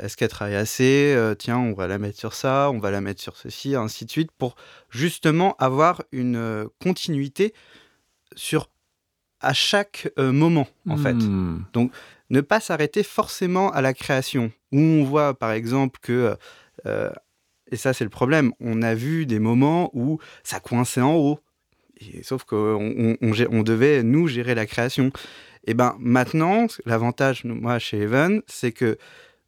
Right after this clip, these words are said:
Speaker 1: quand ça coince en haut, en fait, j'y suis directement.
Speaker 2: Ouais, d'accord.
Speaker 1: Donc,
Speaker 2: Tu discutes.
Speaker 1: je peux, euh, je
Speaker 2: Euh,
Speaker 1: peux discuter
Speaker 2: influer.
Speaker 1: en direct.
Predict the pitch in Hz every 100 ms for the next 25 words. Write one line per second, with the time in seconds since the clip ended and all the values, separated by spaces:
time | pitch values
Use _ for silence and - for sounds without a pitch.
0 | _ _ _ _ _ - 139 131 113 117
1 | 107 107 120 170 202 139 120 117 - 120
2 | 127 123 120 135 139 123 120 113 98 147
3 | 135 101 110 110 107 139 - 180 190 135
4 | 117 113 123 - 131 127 - 127 117 180
5 | 127 117 180 180 180